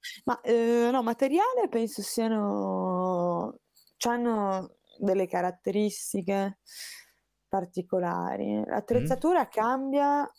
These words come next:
Speaker 1: Allora, se parliamo del mondo dell'agonismo, quindi gare,
Speaker 2: Sì.
Speaker 1: uno fa gare, ci sono queste quattro discipline e ogni disciplina ha un limite di sci che si possono usare, no? Cioè, gli sci, un limite di lunghezza.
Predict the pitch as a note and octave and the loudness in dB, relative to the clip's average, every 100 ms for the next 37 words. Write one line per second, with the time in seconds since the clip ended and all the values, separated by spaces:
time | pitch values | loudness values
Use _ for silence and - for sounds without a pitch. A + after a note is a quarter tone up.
0 | - G#3 G3+ F3+ G3 A3+ A#3 G#3+ - - | -8 -2 0 0 -2 -4 0 0 -2 -10
1 | - A3 A#3 B3 B3+ A#3+ B3 A#3+ A#3 G#3+ | -4 0 2 2 2 2 2 2 2 2
2 | A3 A3+ B3+ B3 C#4 D#4 F4 _ - - | 0 0 0 0 0 0 -6 _ -20 -2
3 | A3+ G#3 G#3 G3 F#3+ G3 G3+ G#3 G#3+ B2 | 0 2 2 4 4 4 4 4 4 6
4 | D#3 E3+ - - _ A#3 A3 G#3+ G#3 G#3+ | 4 0 -10 -20 _ -4 -2 0 0 2
5 | A#3 C4 - - - G3 G3+ G3+ G#3 G#3 | 2 0 -2 -8 -12 -4 -2 -2 -2 -4
6 | G3+ G#3 G#3+ A3 A#3 A3 - G#3 G#3 A3 | -6 -2 -4 0 -2 0 -4 0 2 2
7 | A#3 D4 - - - - - - G#3+ A#3+ | 2 0 -6 -20 -20 -20 -6 0 2 4
8 | B3 A#3+ B3 A#3 G#3 G#3 A3 A3+ - F#3 | 2 2 0 0 2 2 0 -2 -2 -2
9 | F#3 G3 - A3 G#3 G#3 G#3+ A3 G#3+ G3+ | 0 -2 -2 -2 2 2 2 0 -2 -4
10 | G3+ G#3 F#3+ G3 F#3+ G3 F#3 F#3 F3+ F3+ | -4 -4 -4 -4 -4 -2 0 2 0 0
11 | F#3 F#3+ - - - - F#3+ F#3 F#3 G3+ | -2 -6 -14 -16 -14 -2 2 2 2 0
12 | G3+ - G#3+ G#3 G#3+ G#3+ - G#3 G3+ G#3 | -2 -2 0 2 2 0 -2 -2 0 0
13 | G#3 G#3 G3 G3+ G3 F#3+ G#3 G3 F3+ - | 2 0 2 2 2 2 2 2 0 -2
14 | - F3+ | -6 -4